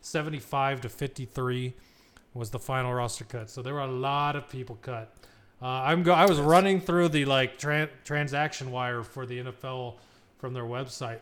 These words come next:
Speaker 1: looking at this, and jeez, the amount of practice squad players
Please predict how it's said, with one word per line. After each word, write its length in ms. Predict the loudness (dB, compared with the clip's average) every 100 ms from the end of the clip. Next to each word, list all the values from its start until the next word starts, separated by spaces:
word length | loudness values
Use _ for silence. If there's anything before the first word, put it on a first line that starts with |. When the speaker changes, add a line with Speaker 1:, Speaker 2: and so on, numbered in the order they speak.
| -8
Speaker 1:
looking 260 | -8 -4
at 120 | -6 -4
this, 200 | -8 -8
and 200 | -10 -10
jeez, 500 | -10 -8 -10 -14 -14
the 200 | -8 -6
amount 400 | -4 -2 -2 -2
of 280 | -4 -8 -10
practice 480 | 0 2 2 -2 -8
squad 480 | -8 -2 2 2 0
players 440 | -4 -2 -2 -6